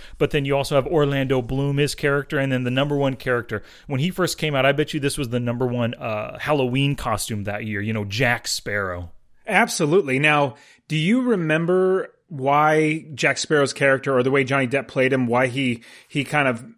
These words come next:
Speaker 2: made him this quirky, not quir-, quirky's not the, but, like, just the, almost a dr-, everyday drunk, uh, type of person, and the personality.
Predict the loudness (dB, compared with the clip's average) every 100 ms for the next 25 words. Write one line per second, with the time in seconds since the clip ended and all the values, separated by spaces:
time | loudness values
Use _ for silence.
0 | -6 0 2 2 0 2 2 2 0 -6
1 | -14 _ -4 -4 0 0 0 0 -2 0
2 | -4 -2 -2 -2 -2 -2 -2 -2 -2 -4
3 | -8 -8 -4 0 -2 -2 -20 -4 -2 -2
4 | -4 -4 -2 2 2 2 0 -6 -6 0
5 | 0 2 4 2 4 2 2 0 0 0
6 | 2 0 -2 -2 -4 -4 -4 -2 -2 0
7 | 0 0 0 0 0 -2